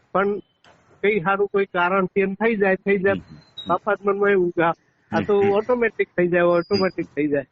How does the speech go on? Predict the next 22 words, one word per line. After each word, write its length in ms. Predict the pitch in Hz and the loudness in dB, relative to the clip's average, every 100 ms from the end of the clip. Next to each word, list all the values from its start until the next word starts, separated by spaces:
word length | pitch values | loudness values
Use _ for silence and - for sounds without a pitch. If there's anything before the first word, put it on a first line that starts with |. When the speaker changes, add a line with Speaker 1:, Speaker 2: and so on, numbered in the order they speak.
| _ | _
Speaker 2:
હમ, 120 | 104 | -8
હમ. 180 | 90 92 | -8 -12
Speaker 1:
પછી 340 | 85 143 - 220 | -8 -8 -4 -4
શું 180 | 240 | -2
થાય 140 | 220 208 | 0 0
કે 180 | 214 214 214 - _ _ _ | 0 0 0 -2 _ _ _
Speaker 2:
હમ. 100 | - - | -10 -4
Speaker 1:
ઇન્દિરા 320 | 170 202 214 | -2 0 0
ગાંધી 300 | 202 180 202 | 0 0 0
વખતે 400 | 196 180 196 220 | -2 -4 -4 -4
છુપા 380 | - 175 - 190 | -2 -6 -2 -2
છોડો 240 | 185 214 | 2 0
ને 60 | 294 | 0
ત્યાં 180 | 262 202 | 0 0
શોધ્યા. 380 | 160 - 131 - - | 0 2 0 -2 -4
Speaker 2:
હમ, 160 | 120 | -4
હમ, 200 | 107 120 | 0 -2
હમ, 180 | 117 123 | 0 -2
હમ. 360 | 120 123 - 107 | -4 -10 -4 -2
ઓહો. 220 | 98 90 - - - - - - | 0 -4 -4 -6 -6 -10 -14 -8
Speaker 1:
હા, 180 | 131 131 | -6 -6
તે, 220 | - 196 | -4 -2